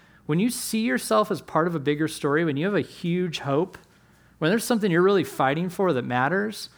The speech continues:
um, it doesn't mean you just lose comfort 'cause you're an outsider. It, it changes you. You don't have time for some other stuff. Like,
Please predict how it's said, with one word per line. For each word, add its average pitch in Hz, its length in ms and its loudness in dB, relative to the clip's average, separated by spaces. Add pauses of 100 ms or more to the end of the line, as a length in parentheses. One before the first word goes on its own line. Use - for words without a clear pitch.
(420)
um, 151 320 2 (100)
it 170 120 0
doesn't 262 280 0
mean 185 220 0
you 165 80 0
just 151 220 -2
lose 156 480 2
comfort 170 520 -2
'cause 131 160 -6
you're 147 120 -2
an 135 60 -2
outsider. 139 540 0
It, 170 200 -2
it 247 160 -4
changes 269 680 -6
you. 67 140 -12 (2250)
You 202 80 0
don't 285 100 0
have 214 180 -2
time 330 360 -2
for - 160 -6
some - 180 -4
other 110 220 -4
stuff. - 580 -14 (480)
Like, 196 240 -2